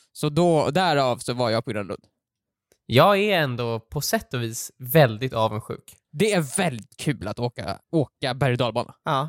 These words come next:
Speaker 1: Det är för, för, att jag har glömt bort det, så här, det här är ju skitkul ju.
Speaker 3: Ja, alltså många av mina finaste barndomsminnen är ju från Gröna Lund.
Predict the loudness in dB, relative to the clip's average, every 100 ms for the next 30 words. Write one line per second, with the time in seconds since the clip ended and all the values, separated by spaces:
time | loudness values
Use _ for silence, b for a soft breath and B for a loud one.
0 | -2 0 2 2 4 4 4 4 4 4
1 | 2 0 -2 -2 -2 -2 0 2 2 2
2 | -8 -16 -4 -4 -4 -8 -2 0 2 4
3 | 4 2 0 -4 0 2 2 2 2 2
4 | 2 0 0 -2 -2 -4 -2 0 2 0
5 | -2 0 2 2 0 -2 -4 -4 -4 -6
6 | -4 -2 0 -4 -6 -10